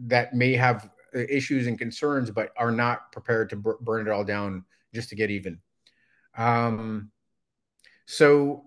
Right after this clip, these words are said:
I would say sh-, shaken, but still firm, still holding. I still think this country is going,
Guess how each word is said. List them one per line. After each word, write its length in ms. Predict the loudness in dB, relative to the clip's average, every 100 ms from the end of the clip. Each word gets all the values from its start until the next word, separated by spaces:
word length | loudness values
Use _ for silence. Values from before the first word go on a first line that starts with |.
| 0
I 60 |
would 160 | 2 2
say 180 | 2 0
sh-, 140 | -6 -14 -20 -12
shaken, 720 | -8 -2 -2 0 0 0 -4 -10 _ _ _ _ _ _ _ _ _ _ _ -4
but 300 | 2 2 0
still 360 | 0 2 2
firm, 640 | 0 0 2 2 0 -2 -6
still 320 | -12 0 2
holding. 460 | 4 2 0 -4 -4
I 80 | -8
still 520 | -6 -4 -4 -6 -8 -16 _
think 160 | -6 -4
this 140 | -6
country 580 | -6 -6 -4 -4 -4 -6 -10
is 120 | -6
going, 220 | -4 -4